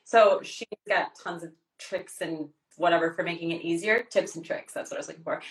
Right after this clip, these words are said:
But if you are exclusively pumping,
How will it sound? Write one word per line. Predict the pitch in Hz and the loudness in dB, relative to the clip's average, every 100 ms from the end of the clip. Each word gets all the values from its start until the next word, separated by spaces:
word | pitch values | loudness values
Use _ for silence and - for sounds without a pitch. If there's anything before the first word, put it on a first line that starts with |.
| - - - _ _ | -18 -20 -20 _ _
But | - 254 | 6 8
if | 254 - _ _ 170 - | 8 4 _ _ -20 -18
you | 190 233 | -2 4
are | 233 311 | 8 8
exclusively | 349 - 208 202 180 170 | 4 -4 -16 -16 -12 -12
pumping, | 160 175 - 196 254 | -10 -10 -4 -2 -2